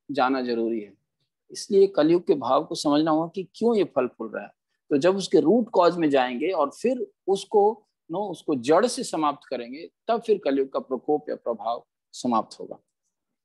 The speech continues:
इसी को समझने के लिए, अ, अ, परीक्षित महाराज,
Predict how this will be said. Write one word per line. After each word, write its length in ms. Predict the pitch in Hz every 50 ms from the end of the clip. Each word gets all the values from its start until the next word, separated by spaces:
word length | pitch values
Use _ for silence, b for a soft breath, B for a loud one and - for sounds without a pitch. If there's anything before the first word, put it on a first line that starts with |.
| _ _ _ _ - 139
इसी 340 | 127 - - 160 - - 240
को 120 | 247 247 208
समझने 460 | - 170 147 139 139 143 170 185 185
के 120 | 175 175
लिए, 320 | 160 156 147 139 143 - - _ _ _ _ _ 120
अ, 80 | 120 117 117 117 117 - _ _ _ _ _ _ _ _ _ -
अ, 400 | 117 113 113 110 107 104 110 - _ _ _ _ _ _ _ _ _ _ -
परीक्षित 400 | 135 135 147 - - - 156 156
महाराज, 460 | 143 131 123 123 127 143 147 143 -